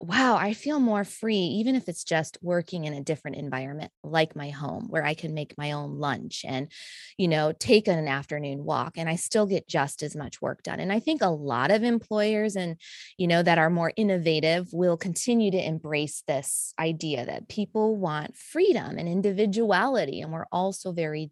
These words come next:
different. Um, but it takes that awareness. And this is why I love human design so much, is it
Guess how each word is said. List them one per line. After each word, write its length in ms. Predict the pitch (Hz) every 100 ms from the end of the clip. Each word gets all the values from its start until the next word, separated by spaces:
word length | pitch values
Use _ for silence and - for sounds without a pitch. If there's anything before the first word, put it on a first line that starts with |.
| -
different. 560 | 131 - - - - _ - - - - - _ 180
Um, 640 | 180 175 165 160 151 156 - _ - _ _ _ _
but 120 | 208 220
it 120 | -
takes 560 | - 233 233 262 - -
that 400 | 190 175 170 -
awareness. 720 | 170 160 170 170 160 160 -
And 100 | 190
this 140 | 208 254
is 100 | 240
why 200 | 220 208
I 180 | 180 175
love 340 | 170 165 165
human 340 | 165 170 160 147
design 400 | 147 160 160 170
so 160 | -
much, 240 | - - 165
is 120 | 156
it 140 | 165